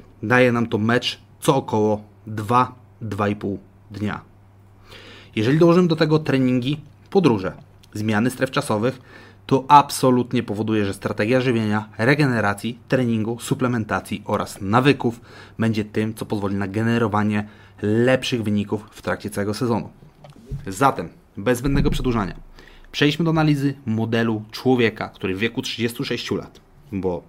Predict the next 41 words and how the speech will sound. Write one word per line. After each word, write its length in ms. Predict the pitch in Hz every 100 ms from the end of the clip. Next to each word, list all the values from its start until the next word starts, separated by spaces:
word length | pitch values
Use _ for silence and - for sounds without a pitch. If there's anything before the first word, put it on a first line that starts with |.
| _ -
tyle 180 | 110
lat 160 | 101 98
ma 120 | 107
w 20 |
dwa 160 | 101 107
tysiące 260 | 107 127 123
dwudziestym 320 | 110 113 117
trzecim 280 | 113 101 107
roku, 280 | 95 -
kiedy 220 | 101 92 90
nagrywamy 400 | 90 101 95 95
ten 120 | 117
materiał, 400 | 131 113 92 95 - - - - - -
rozegrał 540 | 107 120 123 147 139 135
pięćdziesiąt 500 | 110 110 120 147 131
jeden 200 | 123 120
meczów 260 | 104 117
singla, 360 | - 98 98 92 - - -
z 80 | -
czego 300 | - 101 104
wygrał 260 | 98 90 -
czterdzieści 500 | - - 95 117 -
sześć, 320 | - 107 104 - _
a 100 | 123
przegrał 420 | 104 - 95 90 90 _
tylko 440 | 90 92 - - _ _ -
pięć. 380 | 113 92 - - - - -
Wygrał 360 | 113 110 98 92
Australian 520 | - 107 - 127 131 98
Open, 260 | 104 98 82 - 107
U 60 | 123
S 140 | 127
Open, 260 | 110 - 78 -
French 280 | 120 139 -
Open 280 | 107 107 101 -
i 80 | 131
zajął 300 | 117 107 95
drugą 340 | 107 131 131 117
pozycję 400 | 107 98 - 92
na 100 | 95
Wimbledonie 540 | 101 104 110 107 -